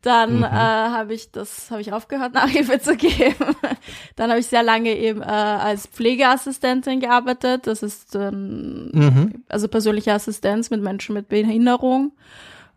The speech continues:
Speaker 1: Und das war eigentlich mein letzter Job.
Speaker 2: Mhm. Ah ja. Und mittlerweile fühlst du dich wohl?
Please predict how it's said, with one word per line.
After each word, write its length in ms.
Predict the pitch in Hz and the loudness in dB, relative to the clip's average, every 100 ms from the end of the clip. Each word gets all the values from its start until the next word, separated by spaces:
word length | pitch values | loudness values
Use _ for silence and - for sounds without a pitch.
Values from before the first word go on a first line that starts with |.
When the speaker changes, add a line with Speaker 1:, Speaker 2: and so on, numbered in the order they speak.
| _ | _
Speaker 1:
Und 320 | - 208 214 | 0 2 2
das 180 | 190 196 | 0 0
war 80 | 202 | 0
eigentlich 180 | 190 202 | 0 0
mein 120 | 220 | -4
letzter 300 | 175 131 - 190 | -6 -6 -8 -6
Job. 320 | 107 117 - - - _ _ _ _ _ - | -4 -6 -8 -20 -20 _ _ _ _ _ 2
Speaker 2:
Mhm. 380 | 117 80 95 113 _ _ _ _ _ _ - _ _ _ | 2 2 -2 -4 _ _ _ _ _ _ -20 _ _ _
Ah 100 | 135 | 2
ja. 240 | 104 71 - _ _ _ _ _ | 2 -2 -12 _ _ _ _ _
Und 220 | - 123 | -4 0
mittlerweile 440 | 135 139 165 147 147 | 0 2 4 4 4
fühlst 300 | - 143 - | 0 -6 -4
du 40 | |
dich 160 | 131 123 | -2 -2
wohl? 400 | 90 78 67 76 | -2 -2 -4 -8